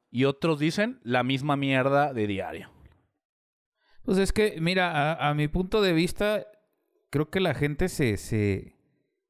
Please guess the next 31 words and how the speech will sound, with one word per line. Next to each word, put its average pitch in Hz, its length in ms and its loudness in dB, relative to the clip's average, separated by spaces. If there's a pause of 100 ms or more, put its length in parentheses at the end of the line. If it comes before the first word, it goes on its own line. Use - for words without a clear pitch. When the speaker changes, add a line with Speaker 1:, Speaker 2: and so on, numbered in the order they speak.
Speaker 2:
o 127 120 -4
se 165 140 0
apasiona 240 560 0
de 233 120 2
más, 185 380 -2
güey, 208 320 2
o, 127 320 4
o 120 680 0 (380)
tiene 202 320 0
que 190 180 2
escribir 156 500 0
algo 180 420 2 (240)
o 117 220 0
para 120 180 0
hacerla 240 420 2
de 156 140 2
pedo 202 380 2
o 123 320 2
porque 123 320 0
vives 147 400 2
de 104 240 2
eso, 104 240 -4
cabrón. - 340 -6 (720)
Speaker 1:
Sí. - 120 -2
Speaker 2:
Pero 160 140 2
yo 143 180 4
creo 185 140 0
que 185 500 2
es 151 140 2
muy 190 200 4
pronto 165 880 0